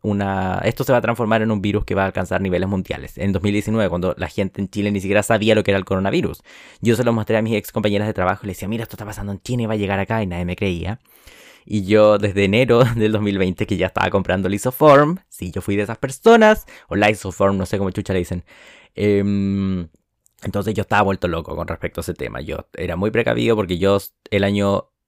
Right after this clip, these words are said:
die-, dos mil diecinueve, en junio, julio de dos mil diecinueve, yo tuve influenza. <laughs> Me dio influenza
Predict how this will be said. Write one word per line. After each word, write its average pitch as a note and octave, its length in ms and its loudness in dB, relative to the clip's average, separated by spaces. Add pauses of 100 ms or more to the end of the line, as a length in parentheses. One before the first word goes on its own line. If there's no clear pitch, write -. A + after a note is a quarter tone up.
die-, G2+ 180 0
dos G2+ 180 2
mil A#2 100 0
diecinueve, A2 540 0
en F2+ 400 -4 (720)
junio, B2+ 320 0
julio C#3+ 280 2
de - 20 4
dos A2+ 100 0
mil A#2 120 0
diecinueve, G#2+ 460 0
yo G#2 300 2 (320)
tuve G#2+ 180 0
influenza. A2 580 -2 (300)
<laughs> - 360 -16
Me F#2+ 80 0
dio A2 140 4
influenza A#2 640 2